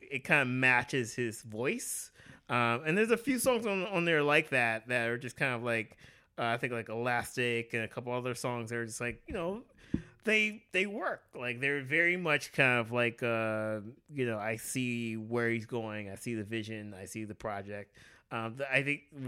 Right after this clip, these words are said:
the problem, and, like, and the beats are kinda rough, but they're also kinda dark, and they kinda work. And I think the problem is that's not so, that's not what's popping on the pod, on the playlist,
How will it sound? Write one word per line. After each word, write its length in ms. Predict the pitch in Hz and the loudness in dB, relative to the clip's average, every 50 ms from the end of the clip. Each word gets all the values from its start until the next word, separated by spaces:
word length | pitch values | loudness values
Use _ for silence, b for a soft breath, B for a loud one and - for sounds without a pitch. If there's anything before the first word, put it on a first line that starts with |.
| 127 135 143 123 | -10 -10 -8 -8
the 80 | 127 | -8
problem, 460 | 117 - 156 156 156 151 156 147 139 | -6 0 2 4 6 6 4 2 0
and, 220 | 135 131 135 135 127 | -4 -4 -4 -2 -2
like, 180 | 123 117 117 - - | -2 -2 -4 -6 -6
and 160 | 127 120 120 | -6 -4 -4
the 60 | 117 | -4
beats 280 | 110 120 127 127 123 - | -2 -2 -2 -2 -2 -4
are 60 | 127 | -8
kinda 280 | 113 - 127 120 117 110 104 | -6 -6 -4 -4 -4 -4 -2
rough, 380 | 117 135 147 147 139 - - - 226 202 | 2 4 4 4 4 2 -4 -16 -10 -6
but 140 | 131 120 | -4 -2
they're 180 | 110 117 117 113 | -2 0 0 0
also 240 | 113 113 113 - 120 | -2 -2 -4 -6 -8
kinda 280 | - - 107 95 92 - | -8 -8 -8 -8 -8 -2
dark, 460 | - 156 147 139 135 131 120 - - | 0 2 4 6 6 4 2 0 -2
and 100 | 131 120 | -8 -6
they 120 | 117 110 104 | -6 -6 -6
kinda 240 | - 123 117 113 110 | -4 -6 -6 -6 -6
work. 340 | 110 101 90 87 - - B B B B B B B | -8 -8 -8 -10 -14 -18 B B B B B B B
And 140 | - 120 123 | 0 2 4
I 100 | 120 120 | 4 4
think 160 | 120 135 139 | 2 0 -4
the 80 | 139 | -4
problem 380 | 120 - 156 143 135 131 127 123 | -2 4 6 6 6 6 4 2
is 400 | 120 117 113 110 110 107 - - B B B B B | 0 2 2 0 0 -2 -6 -14 B B B B B
that's 240 | - 123 127 127 - | 0 0 0 2 0
not 240 | 139 131 127 117 - | 0 0 0 -2 -4
so, 260 | - 127 127 120 117 | -4 -4 -2 -2 -4
that's 280 | 113 113 123 120 - - | -2 0 -2 -2 0 0
not 220 | 143 131 127 117 | -2 -2 -2 0
what's 180 | 120 120 117 - | -2 -2 -2 -2
popping 420 | - - 127 113 110 - 120 113 | -2 0 0 0 0 -2 -4 -4
on 380 | 113 104 101 101 101 95 98 - _ _ - | -4 -4 -4 -6 -8 -10 -12 -14 _ _ -12
the 80 | - | -6
pod, 300 | 110 - 123 117 113 107 - _ - 160 | -2 0 2 2 0 0 -4 _ -12 -10
on 180 | 131 117 110 107 | -8 -8 -6 -6
the 60 | 101 | -4
playlist, 640 | - 139 127 107 87 78 - - - - - - | -2 0 0 -2 -4 -8 -12 -16 -16 -16 -18 -20